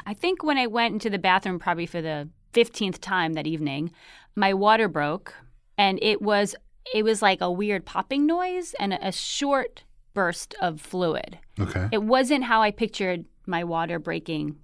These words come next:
Speaker 1: being.
Speaker 2: A popping that you can hear, or a
Speaker 1: I,
Speaker 2: popping
Speaker 1: I,
Speaker 2: that you can feel?
Speaker 1: I w-, I guess it was feel. I think
Speaker 2: Okay.
Speaker 1: it was both. I think it was maybe
Speaker 2: You heard
Speaker 1: a
Speaker 2: it?
Speaker 1: little odd. Yeah, it was definitely, like, hearing and,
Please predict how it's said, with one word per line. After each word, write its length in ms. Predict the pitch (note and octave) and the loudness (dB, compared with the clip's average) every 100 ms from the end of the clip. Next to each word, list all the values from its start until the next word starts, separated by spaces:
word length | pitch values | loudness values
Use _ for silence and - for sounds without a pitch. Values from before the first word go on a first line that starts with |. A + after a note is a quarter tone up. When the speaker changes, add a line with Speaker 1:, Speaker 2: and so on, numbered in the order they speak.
| D#3 | -4
Speaker 1:
being. 200 | D#3 D3+ | -2 2
Speaker 2:
A 20 | |
popping 280 | A#2 G#2+ A2 | 2 4 2
that 80 | F#2+ | 2
you 80 | F2 | -2
can 140 | F2 | -2
hear, 200 | G2 A2+ E3 | 0 2 0
or 100 | - G#2 | 0 2
a 40 | |
Speaker 1:
I, 80 | - | 4
Speaker 2:
popping 320 | G#2+ - G2+ | 4 4 4
Speaker 1:
I, 20 | |
Speaker 2:
that 80 | F2 | 0
you 60 | E2+ | -2
can 160 | E2+ | -2
feel? 200 | - F#2 | 0 4
Speaker 1:
I 140 | A#3+ A#3+ | 6 6
w-, 240 | C4 B3 - - | 4 2 0 2
I 80 | C4 | 2
guess 240 | C4 C4+ C#4 | 4 4 4
it 80 | |
was 240 | A#3+ G#3+ - | 2 0 -2
feel. 500 | - G#3 G#3 B3+ D#4 - | -4 0 2 2 0 -2
I 100 | - | 0
think 160 | G4+ | 2
Speaker 2:
Okay. 40 | A#4+ | 4
Speaker 1:
it 40 | |
was 100 | C#4+ | 2
both. 360 | - G#3 D#4+ F#3+ | 0 -2 -2 -2
I 60 | G3 | -2
think 180 | D#4 | -4
it 80 | - | -4
was 140 | G4+ A#3 | -6 -2
maybe 260 | A#3 A#3 | 0 0
Speaker 2:
You 60 | G#3 | 2
heard 100 | F#3+ | 2
Speaker 1:
a 60 | |
Speaker 2:
it? 40 | F#3+ | 2
Speaker 1:
little 220 | G#3+ A#3+ | 2 2
odd. 220 | F3+ F#3 | 4 2
Yeah, 420 | G3+ G#3+ C#4 A3+ D#3+ | 0 -4 -4 -4 -4
it 60 | |
was 140 | F#3 F3 | -4 -2
definitely, 480 | G#3+ - C#4+ D4 C#4 | -4 2 0 2 0
like, 260 | B3+ A3+ - | 0 0 -6
hearing 520 | - A#3 A3+ A3+ | 0 2 4 0
and, 100 | - | -2